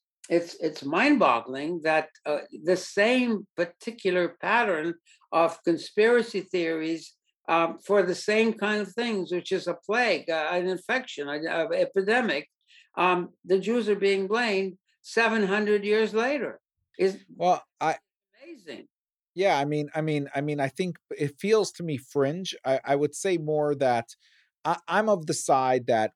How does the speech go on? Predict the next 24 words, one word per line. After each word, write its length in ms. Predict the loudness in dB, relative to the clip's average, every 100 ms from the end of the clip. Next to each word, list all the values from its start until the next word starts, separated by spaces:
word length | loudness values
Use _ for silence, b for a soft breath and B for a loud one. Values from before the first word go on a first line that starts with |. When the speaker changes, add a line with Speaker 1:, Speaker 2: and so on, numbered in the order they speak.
| -6
Speaker 2:
whenever 340 | 0 0 0
these, 360 | -4 -4 -6 -12
this 300 | -2 -2 0
thing 240 | -6 -6
comes 320 | -6 -8 -4 0
up 220 | 0 -2
in 100 | -6
this 220 | -10 -6
way, 400 | -4 -2 -2 -6 -6
I 60 |
have 200 | -4 -4
to 60 | -6
strengthen 560 | -8 -2 -2 0 -4 -4
my 140 | -8
own 200 | -10 -10
self. 380 | -8 -8 -8 -14 _ _ b b 2
Like, 280 | 6 6 4 _
like, 240 | 0 0 -2 4
u-, 140 | 6
ultimately, 640 | 8 6 4 0 2 4 4
the 140 | 2
stronger, 580 | -2 2 2 4 4 4
just 260 | 2 -4 2
like 200 | 2